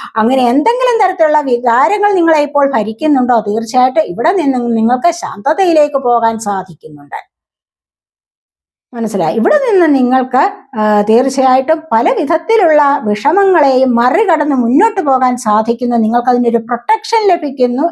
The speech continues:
എന്നുള്ളത് ഇവിടെ കാണുന്നുണ്ട്. മനസ്സിലായി? അപ്പോ ഇവിടെ ഒരു, ഏഹ്, തീർച്ചയായിട്ടും നിങ്ങൾക്ക് ഇപ്പോൾ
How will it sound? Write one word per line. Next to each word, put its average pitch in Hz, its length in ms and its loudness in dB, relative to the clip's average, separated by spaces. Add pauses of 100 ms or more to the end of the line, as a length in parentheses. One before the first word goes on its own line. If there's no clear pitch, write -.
എന്നുള്ളത് 208 460 -2
ഇവിടെ 160 300 -10
കാണുന്നുണ്ട്. 139 560 -10 (1900)
മനസ്സിലായി? 170 360 -10
അപ്പോ 262 400 -6
ഇവിടെ 208 420 2 (180)
ഒരു, 202 220 0 (480)
ഏഹ്, 190 260 -2
തീർച്ചയായിട്ടും 285 600 2
നിങ്ങൾക്ക് 277 420 0
ഇപ്പോൾ 294 440 0